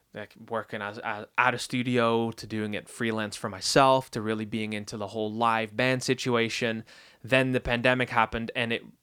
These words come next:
really kinda changed everything. Then obviously we all lost our incomes and, you know, I, I did another job for a long time and, um,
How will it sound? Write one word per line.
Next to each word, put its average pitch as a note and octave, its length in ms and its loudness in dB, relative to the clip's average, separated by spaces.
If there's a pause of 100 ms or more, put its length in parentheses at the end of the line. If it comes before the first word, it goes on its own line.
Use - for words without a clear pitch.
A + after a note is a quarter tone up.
(500)
really C3 520 2
kinda B2 240 -2
changed C3+ 360 0
everything. A#2 460 0
Then G#2+ 260 -2 (340)
obviously A#2 680 2 (500)
we B2 240 4
all A#2 260 6
lost A#2+ 300 2
our A#2+ 140 4
incomes A#2 640 -2
and, G#2 280 -8
you G#2 80 -6
know, G2 140 -2
I, F#2 180 -4
I G#2 140 -4
did G#2 180 -6
another G2+ 260 -4
job A2+ 300 4
for A#2+ 120 -2
a A2 60 4
long G#2+ 220 0
time G#2 540 0
and, G2+ 440 -4
um, F#2+ 500 -4